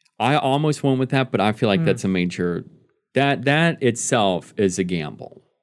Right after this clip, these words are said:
Speaker 1: And The First Shining made a decent amount of money, but it wasn't like
Speaker 2: Well, we're not, we can't, we can't go off of that.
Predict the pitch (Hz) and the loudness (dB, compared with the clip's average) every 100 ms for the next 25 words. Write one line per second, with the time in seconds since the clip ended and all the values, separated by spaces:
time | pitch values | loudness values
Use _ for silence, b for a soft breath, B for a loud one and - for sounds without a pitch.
0 | _ _ b b b - 147 156 135 120 | _ _ b b b -2 2 2 2 2
1 | 113 117 - _ 120 - 135 113 - 131 | -2 -6 -12 _ -4 0 0 0 -2 0
2 | 135 135 98 87 87 98 - _ _ _ | 2 2 0 -2 -4 -8 -12 _ _ _
3 | _ _ _ 139 269 320 - 175 190 185 | _ _ _ 0 2 2 0 2 2 2
4 | 180 139 120 107 113 180 135 104 120 143 | 2 2 2 2 0 0 0 0 0 0
5 | 135 123 120 113 101 90 - - _ _ | 0 0 -2 -4 -2 -4 -8 -20 _ _
6 | _ 269 254 226 214 226 214 165 175 226 | _ -6 -2 0 0 2 2 2 -4 -2
7 | 190 185 120 120 170 156 147 123 113 - | -2 -2 -6 -8 -4 -2 -2 -4 -4 -6
8 | - - 196 | -6 -10 -10